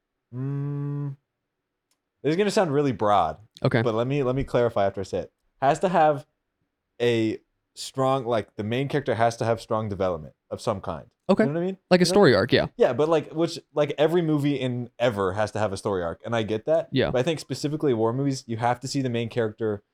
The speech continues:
Speaker 1: because war is such a traumatic experience in real life,
Speaker 2: Mm-hmm.
Speaker 1: you have to see them make a legitimate change because war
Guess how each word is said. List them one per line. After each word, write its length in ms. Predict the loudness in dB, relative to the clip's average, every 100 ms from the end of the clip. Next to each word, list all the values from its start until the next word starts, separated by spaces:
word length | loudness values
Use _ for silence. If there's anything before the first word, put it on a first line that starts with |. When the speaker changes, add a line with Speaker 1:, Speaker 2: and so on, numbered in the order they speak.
| _ _ _ _ _ _ -6
Speaker 1:
because 380 | -2 2 0
war 280 | 0 2 2
is 80 | 2
such 180 | -2 -4
a 60 |
traumatic 600 | -6 -4 -2 0 -2 -4 _
experience 360 | -20 -8 -8 -6
in 80 | -6
real 160 | -2
life, 380 | 0 0 -2 _ _
Speaker 2:
Mm-hmm. 220 | -4 -4 0
Speaker 1:
you 80 | 0
have 100 | 0
to 80 | -2
see 240 | -2 -2
them 180 | 0 -2
make 480 | -2 -2 -2 -4 -20 _ _
a 60 | -2
legitimate 440 | -2 0 -2 -4
change 360 | -8 -6 -6 -6
because 240 | -10 -12
war 260 | -8 -2